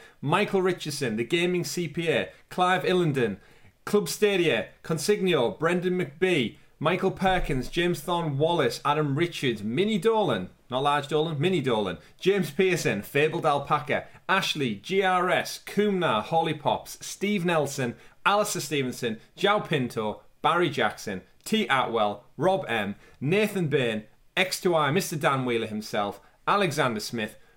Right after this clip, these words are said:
Bjorn, Ashes to Ashes, Link T V, Louise, Lee Reed, and Simon Foster, rounding out a phenomenal list of Stadia players and fans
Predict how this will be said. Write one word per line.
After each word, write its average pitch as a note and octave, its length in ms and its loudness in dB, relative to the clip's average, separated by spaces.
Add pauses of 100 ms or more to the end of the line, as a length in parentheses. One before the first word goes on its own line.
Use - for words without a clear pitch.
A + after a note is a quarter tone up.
(140)
Bjorn, F#3+ 440 2 (1040)
Ashes D#3 300 0
to C3+ 140 -2
Ashes, A#2+ 360 0
Link F#3 260 2
T C3 160 0
V, A2+ 260 0
Louise, D#3 460 2
Lee G3 320 2
Reed, B2 400 2 (480)
and G3 180 2
Simon D#3+ 360 0
Foster, B2 480 -4
rounding E3+ 400 0
out B2+ 200 0
a C3+ 40 -2
phenomenal D#3+ 580 -2
list C#3 280 -4
of A#2 100 -6
Stadia D#3+ 680 -2 (200)
players G3 480 0 (1120)
and C#3+ 140 -2
fans B2+ 480 -2